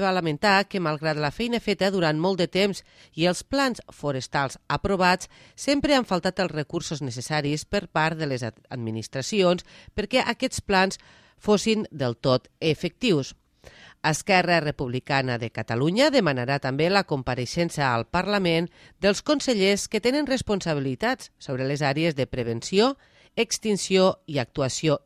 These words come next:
immediata després de l'incendi. El president va afirmar que Esquerra vol saber com s'han gestionat les recomanacions aprovades a la Comissió Parlamentària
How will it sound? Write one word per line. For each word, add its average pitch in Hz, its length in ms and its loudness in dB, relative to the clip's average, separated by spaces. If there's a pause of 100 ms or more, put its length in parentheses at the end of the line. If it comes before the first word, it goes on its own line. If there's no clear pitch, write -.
immediata 165 720 2 (340)
després 165 480 0
de 151 160 0
l'incendi. 147 540 0 (500)
El 156 160 0
president 165 540 2 (100)
va 160 240 2
afirmar 175 480 2
que 175 220 -2
Esquerra 165 560 0 (280)
vol 220 220 4
saber 240 380 2 (100)
com 262 240 2
s'han 285 320 -2
gestionat 202 720 0
les 165 160 0
recomanacions 139 800 -2
aprovades 151 640 0 (260)
a 147 160 0
la 131 160 2
Comissió 123 540 0 (100)
Parlamentària 160 840 0